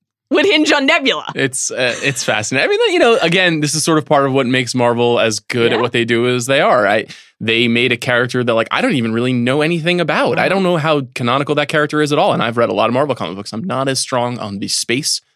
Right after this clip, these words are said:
Speaker 2: Marvel comics, but Nebula is a turning point figure. And so she is key to that Guardians moment and also the, the twenty fourteen version of Nebula in particular,
Speaker 1: Mm-hmm.
Speaker 2: because they have a kind of shared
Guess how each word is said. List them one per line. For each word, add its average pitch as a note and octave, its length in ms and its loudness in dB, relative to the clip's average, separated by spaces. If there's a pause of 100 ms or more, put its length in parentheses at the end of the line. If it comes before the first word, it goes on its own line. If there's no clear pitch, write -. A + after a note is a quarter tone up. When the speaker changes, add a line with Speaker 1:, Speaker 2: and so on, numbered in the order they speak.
Speaker 2:
Marvel E3+ 260 0
comics, G#3 460 -4 (320)
but B2+ 220 2 (300)
Nebula D3 420 2
is B2+ 140 0
a A#2+ 60 -2
turning C3 260 -2
point G#2+ 160 -2
figure. G#2 260 -2
And G#2+ 100 0
so A2 220 0 (220)
she E3 260 2
is D3 100 0
key C3+ 300 -2
to A#2+ 120 -6
that G#2 180 0
Guardians A#2 340 2
moment G#2+ 300 0
and A#2 100 0
also B2 300 0
the, G#2+ 260 0
the G#2 140 -4
twenty B2 320 -2
fourteen A2+ 440 -2
version C3 300 -2
of B2+ 80 -4
Nebula C3+ 380 0
in G#2+ 80 -6
particular, C3 580 -4
Speaker 1:
Mm-hmm. E3 280 -8
Speaker 2:
because A#2 180 -4
they A2+ 100 0
have A#2 160 -2
a A2+ 60 -2
kind A2+ 280 -4
of F#2+ 100 -4
shared G#2+ 640 0